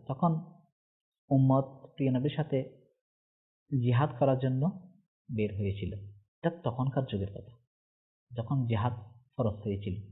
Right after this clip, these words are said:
এগারোতম পারা সূরা তওবার একশো বিশ নং আয়াতে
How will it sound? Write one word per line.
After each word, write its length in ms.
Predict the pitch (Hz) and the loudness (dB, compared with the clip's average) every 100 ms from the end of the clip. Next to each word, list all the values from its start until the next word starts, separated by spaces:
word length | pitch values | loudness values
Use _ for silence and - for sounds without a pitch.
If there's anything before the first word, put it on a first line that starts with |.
| - _ _ _ _ _ _ - | -20 _ _ _ _ _ _ -2
এগারোতম 420 | 139 185 202 202 | 2 2 4 4
পারা 300 | 202 143 139 117 - | 4 4 2 0 -8
সূরা 260 | - 190 180 | 0 4 4
তওবার 320 | 165 175 135 - | 6 6 4 2
একশো 340 | 139 - - 190 - - 135 120 | -2 0 -2 -2 -4 -8 -4 0
বিশ 160 | 131 - - | -2 -2 0
নং 80 | 170 - | 0 2
আয়াতে 460 | 123 131 151 170 | 2 4 2 2